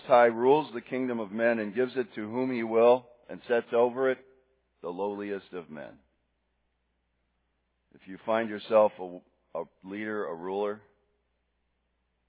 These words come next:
don't get too big for your britches. Stay humble. And that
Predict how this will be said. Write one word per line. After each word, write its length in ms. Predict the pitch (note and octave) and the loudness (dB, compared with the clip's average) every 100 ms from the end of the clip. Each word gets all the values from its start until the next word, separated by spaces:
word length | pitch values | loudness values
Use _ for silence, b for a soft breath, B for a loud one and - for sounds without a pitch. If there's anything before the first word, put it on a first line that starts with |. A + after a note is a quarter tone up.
| _ | _
don't 180 | G2+ G2 | -12 -10
get 180 | G#2 - | -12 -14
too 100 | F#2+ | -14
big 220 | F2 F#2 - | -10 -12 -12
for 80 | E2+ | -18
your 120 | D#2 | -16
britches. 380 | E2+ F2+ F2+ D#2 - _ _ _ _ _ _ _ _ _ _ _ _ _ _ _ | -14 -14 -16 -20 -20 _ _ _ _ _ _ _ _ _ _ _ _ _ _ _
Stay 180 | - D#2+ | -14 -14
humble. 360 | C#2+ C#2 G#1+ G1+ _ _ _ _ _ _ _ _ _ _ _ _ _ _ _ _ _ _ _ _ _ _ _ | -14 -18 -20 -20 _ _ _ _ _ _ _ _ _ _ _ _ _ _ _ _ _ _ _ _ _ _ _
And 100 | D#2 | -10
that 240 | F2+ F#2+ | -4 -4